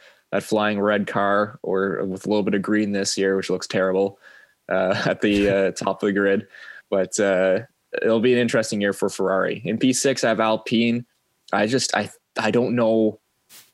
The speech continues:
Uh, I'm not confident enough to have Alpine in the top five. I just don't know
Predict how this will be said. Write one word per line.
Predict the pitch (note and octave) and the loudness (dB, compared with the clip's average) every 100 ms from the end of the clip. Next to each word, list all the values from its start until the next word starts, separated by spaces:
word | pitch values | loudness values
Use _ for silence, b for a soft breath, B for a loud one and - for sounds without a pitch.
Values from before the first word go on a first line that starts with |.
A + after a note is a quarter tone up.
| - | -4
Uh, | G#2 G2+ G2 | 0 2 2
I'm | A#2+ A#2 | 0 0
not | B2 | -2
confident | - A2 A2+ A2+ | 0 0 2 0
enough | G2+ F#2+ | 0 0
to | A2+ | 0
have | G#2 F#2 | 0 0
Alpine | G2 - G#2+ G2 | 0 -2 -4 -2
in | |
the | F#2+ | -4
top | F#2 G2 F#2+ | -2 -2 -2
five. | - G2 F#2+ | -2 0 0
I | F#2 | 0
just | G2 - | -2 -2
don't | A2+ A2+ | -2 0
know | A2 | 0